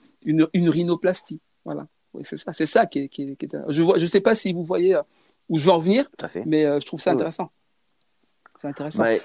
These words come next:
Speaker 1: Et
Speaker 2: euh,
Speaker 1: ça, c'est pas que ça pose problème, mais c'est, c'est un, un, un, un état de fait.
Speaker 2: Bah, la, la chirurgie esthétique, quand elle est, euh,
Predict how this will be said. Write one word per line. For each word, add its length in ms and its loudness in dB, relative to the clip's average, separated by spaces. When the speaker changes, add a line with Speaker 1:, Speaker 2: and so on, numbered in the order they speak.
Speaker 1:
Et 40 2
Speaker 2:
euh, 40 6
Speaker 1:
ça, 220 6
c'est 180 -6
pas 140 2
que 80 -10
ça 80 -2
pose 220 -6
problème, 220 2
mais 60 -2
c'est, 300 -6
c'est 140 -6
un, 160 -4
un, 160 -2
un, 140 -2
un 120 -2
état 180 -4
de 80 -6
fait. 160 -8
Speaker 2:
Bah, 140 0
la, 120 2
la 140 4
chirurgie 680 2
esthétique, 800 2
quand 300 0
elle 200 4
est, 220 4
euh, 140 0